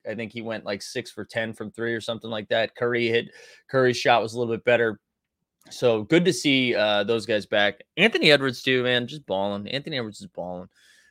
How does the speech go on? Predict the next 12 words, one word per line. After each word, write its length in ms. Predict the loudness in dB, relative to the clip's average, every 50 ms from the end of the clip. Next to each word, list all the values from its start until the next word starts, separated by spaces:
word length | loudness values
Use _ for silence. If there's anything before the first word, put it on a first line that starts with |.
| _ _ -6
Um, 580 | -4 -4 -2 -2 -2 -2 -2 -4 -6 -12 -16 -20 _ _ _ _ _ _ _ _ _ _ _ _ _ _ _ _ _ _ _ _ _ _ _ _ _ _ -18 -10 -4
but 120 | 2 6
yeah, 140 | 6 6 6
that's 200 | 4 0 0 0
where 80 | 0
we're 80 | 2 4
at. 240 | 4 2 2 0 -4
That's 220 | -8 -8 -6 -4
where 80 | -4 -4
we're 80 | -2
at. 280 | -2 -4 -4 -6 -2 4
Uh, 460 | 8 10 10 10 10 10 8 6 4